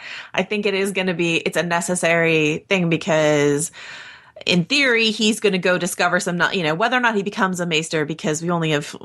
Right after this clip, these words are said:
I don't know, thirteen episodes left after this, and becoming a maester takes a long time, but he's in theory gonna find some knowledge in those books that will help Jon, uh, defeat the White Walkers. That's, that's his plan. That's what we expect will happen. I mean, it could subvert everything and,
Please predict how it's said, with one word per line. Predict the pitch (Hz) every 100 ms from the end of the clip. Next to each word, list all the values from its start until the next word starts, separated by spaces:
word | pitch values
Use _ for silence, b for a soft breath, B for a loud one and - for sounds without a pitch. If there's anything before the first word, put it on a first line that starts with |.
| -
I | -
don't | 156
know, | 139
thirteen | - 170 - 156
episodes | 135 180 160
left | 147 - 139
after | 180 185
this, | - 220 185
and | 160 165
becoming | 180 190 165
a |
maester | 165 165 160
takes | 160 160
a | 151
long | 151 156
time, | 185 160 151
but | 151 - B B B
he's | 202 202
in | 214
theory | 269 254 226
gonna | 202 208
find | 202 185 190
some | 185 170
knowledge | 170 165 165 160 151 - - -
in | 170
those | 151 156
books | 160 156
that | - 147
will | 151
help | 156 165 143 - - - _ 180
Jon, | 156 175 156 143 139 139 147 - B B B _
uh, | 175
defeat | 175 160 160
the | 160
White | 151 135
Walkers. | 123 - - - -
That's, | 208 202 -
that's | 202 190
his | - 247 233 214
plan. | - 165 160 156 151 160
That's | - 165 170 - - -
what | 180 175 175 170
we | 170 156
expect | 160 - 185 -
will | 147
happen. | 131 147 143 143
I | 151
mean, | 151 147 143 -
it | 185
could | 202 175
subvert | - 196 185 185
everything | 170 165 165 160
and, | 151 147